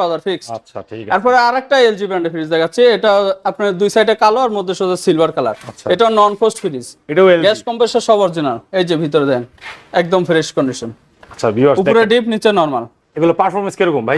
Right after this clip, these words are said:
Speaker 1: হান্ড্রেড পার্সেন্ট ওকে আছে।
Speaker 2: চেক করে নিবে না?
Speaker 1: হান্ড্রেড পার্সেন্ট চেক করে নিয়ে যাবে বরফ দেখে।
Speaker 2: আচ্ছা, এটা কমায়
Speaker 1: ঢাকার
Speaker 2: একটা দিয়ে দেন,
Speaker 1: বাইরে থেকে
Speaker 2: প্রাইস
Speaker 1: যারা
Speaker 2: দিয়ে দেন।
Speaker 1: নিতে চান, তারা ভিডিও কলে দেখে নেবেন, সমস্যা নাই।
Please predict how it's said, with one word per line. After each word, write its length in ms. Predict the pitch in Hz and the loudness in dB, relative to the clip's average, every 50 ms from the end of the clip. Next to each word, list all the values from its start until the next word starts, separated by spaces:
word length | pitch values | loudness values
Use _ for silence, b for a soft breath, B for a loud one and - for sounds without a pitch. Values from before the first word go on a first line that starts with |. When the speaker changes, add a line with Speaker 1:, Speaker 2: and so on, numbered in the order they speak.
| 190 | 2
Speaker 1:
হান্ড্রেড 240 | 196 226 240 240 233 - | 2 2 0 -2 0 0
পার্সেন্ট 280 | 254 247 233 - 254 240 240 240 | -2 -2 0 0 -2 0 0 0
ওকে 160 | 240 254 233 220 208 | 2 2 2 2 2
আছে। 180 | 214 - 175 139 123 | 0 -2 -4 -2 0
Speaker 2:
চেক 120 | 202 196 - - | -2 -2 0 0
করে 120 | 226 220 220 | 2 2 2
নিবে 140 | 226 220 233 240 | 2 2 2 2
না? 40 | 254 277 247 - 156 143 185 | 0 -2 -4 -10 -8 -4 -2
Speaker 1:
হান্ড্রেড 300 | 196 220 220 240 240 240 | -2 0 0 -2 -2 0
পার্সেন্ট 260 | 262 254 - - 247 226 - | -2 -2 0 0 -2 0 0
চেক 100 | - 220 226 - | 0 0 2 0
করে 100 | 240 233 226 | 0 0 0
নিয়ে 100 | 208 180 | 0 2
যাবে 140 | 175 170 165 156 165 | 2 2 0 2 4
বরফ 200 | 165 170 180 170 165 | 4 4 4 2 0
দেখে। 180 | 156 - 139 120 113 - _ _ _ _ - | -2 -2 -2 -6 -8 -10 _ _ _ _ -8
Speaker 2:
আচ্ছা, 140 | 123 - - 151 | -8 -2 -2 0
এটা 100 | 151 165 180 | 0 2 0
কমায় 200 | 196 202 220 226 | 2 2 2 0
Speaker 1:
ঢাকার 20 | 220 | 0
Speaker 2:
একটা 120 | 214 220 220 | -2 -2 -2
দিয়ে 120 | 202 220 202 | 0 0 0
দেন, 80 | 196 185 | 0 0
Speaker 1:
বাইরে 40 | 233 | 0
থেকে 60 | 240 | 2
Speaker 2:
প্রাইস 120 | 175 175 | 2 2
Speaker 1:
যারা 100 | - - | 2 2
Speaker 2:
দিয়ে 100 | - 247 | 0 0
দেন। 100 | - 247 | -2 -2
Speaker 1:
নিতে 80 | 240 - | -4 -4
চান, 100 | 262 262 254 | -6 -4 -2
তারা 120 | 247 226 220 208 214 | 0 0 0 0 -2
ভিডিও 180 | 214 202 220 208 208 | -2 0 -2 0 0
কলে 160 | 220 214 214 190 | 2 0 2 0
দেখে 140 | 180 170 185 180 165 | -2 -2 -2 -4 -4
নেবেন, 180 | 143 139 135 135 - | -4 -6 -6 -4 -4
সমস্যা 260 | 151 151 139 - 147 123 | -6 -6 -6 -6 -8 -8
নাই। 80 | 117 | -8